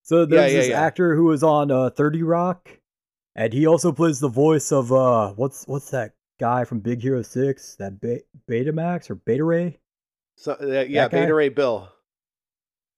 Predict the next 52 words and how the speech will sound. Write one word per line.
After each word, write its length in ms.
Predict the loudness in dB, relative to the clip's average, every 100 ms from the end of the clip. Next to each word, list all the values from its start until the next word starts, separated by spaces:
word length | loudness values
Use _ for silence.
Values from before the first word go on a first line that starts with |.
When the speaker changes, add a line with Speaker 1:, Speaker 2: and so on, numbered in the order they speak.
| -4
Speaker 1:
Yeah. 220 | -4 -4 _ _ _ _ _ -6
Speaker 2:
Yeah. 140 | -2 -2
Speaker 1:
That 60 | -4
guy, 220 | -12 -10
you 160 | -6 -6
know. 180 | -6 -10 0
We 100 | 2
all 120 | 2
know. 240 | -2 -8 _
Speaker 2:
<laughs> 40 |
Yeah, 220 | -4 -2
we 140 | 0 0
all 100 | 0
know 60 | -2
Speaker 1:
He's 80 | 0
Speaker 2:
who 60 |
Speaker 1:
the 40 | 0
Speaker 2:
it 20 |
is. 20 |
Speaker 1:
voice 240 | 2 2 0
of 140 | 0
that 220 | 0 2
guy 400 | 0 0 0 -4 -10
in 160 | -6 -4
the, 300 | -2 -4 -6
in 80 | -6
the, 60 | -4
like, 200 | -4 -2
movies 440 | -2 -2 -2 -4
and 100 | -6
the 40 | -6
video 280 | -4 -2 -2
games 260 | -4 -6
and 120 | -8
shit. 320 | -4 -4 -6 _ _ _ _
Speaker 2:
Yeah. 320 | -2 0 -2 -10 _
Speaker 1:
But 120 | -6 -4
for 100 | 0
some 260 | 0 2
reason, 320 | 0 0 0
like, 160 | 0 0
Marvel 400 | 0 0 0 0
just 220 | 0 -2 -2
randomly, 420 | -2 -2 0 0
like, 160 | 0 -2
started 280 | -4 -4
throwing 260 | -2 -2 -2
him 140 | -2
into, 520 | -2 -4 -4 -4 -2 -2
uh, 180 | -4 -6 -4
Deadpool 640 | -6 -2 -2 0 -2 -8 _ -4
books 540 | 0 0 -4 -20 -20